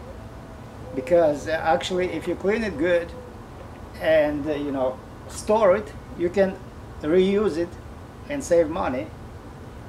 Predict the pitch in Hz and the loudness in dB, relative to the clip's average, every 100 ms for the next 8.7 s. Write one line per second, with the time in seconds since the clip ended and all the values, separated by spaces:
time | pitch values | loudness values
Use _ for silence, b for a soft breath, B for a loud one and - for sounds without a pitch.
0 | - - - - - 175 165 180 202 - | -14 -14 -14 -4 6 8 8 6 2 2
1 | 202 214 214 190 202 - - - - - | 4 4 4 0 0 -2 -14 -16 -16 -14
2 | - - - - - - - - - - | -16 -14 -14 -14 -14 -14 -14 -14 -10 -2
3 | 196 202 - 175 170 185 196 151 160 - | 0 0 -2 -2 2 0 0 -2 -6 -6
4 | - - - - - - - - 160 196 | -12 -14 -14 -14 -14 -14 -12 -4 0 2
5 | 160 175 - 185 202 196 - - - - | 4 2 4 6 6 6 -2 -8 -10 0
6 | 156 160 156 165 165 165 - - - - | 4 6 6 6 6 2 -2 -12 -14 -14
7 | - - - - 160 170 175 185 180 180 | -14 -14 -12 -2 2 2 2 0 0 -2
8 | 151 - - 156 175 175 | -6 -10 -6 0 0 0